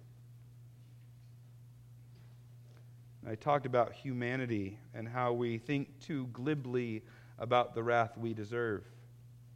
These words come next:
If we think too glibly about the wrath we deserve, we necessarily also think too glibly of the wrath Jesus bore in our stead.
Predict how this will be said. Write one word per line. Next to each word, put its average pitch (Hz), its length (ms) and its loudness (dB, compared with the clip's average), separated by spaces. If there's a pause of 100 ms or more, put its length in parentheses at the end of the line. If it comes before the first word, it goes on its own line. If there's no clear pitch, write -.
(2750)
If 104 80 -10
we 151 100 4
think 170 240 2
too 165 140 2
glibly 156 540 6
about 139 340 8
the 131 80 2
wrath 139 280 10
we 151 220 4
deserve, 110 400 -2 (1400)
we 151 180 6
necessarily 175 1000 6
also 147 440 6
think 135 340 -2 (140)
too 131 240 -2
glibly 117 720 0 (320)
of 120 240 6
the 110 100 0
wrath 113 300 6 (140)
Jesus 139 540 -4
bore 113 500 4
in 107 300 -2
our 98 280 0
stead. - 520 -12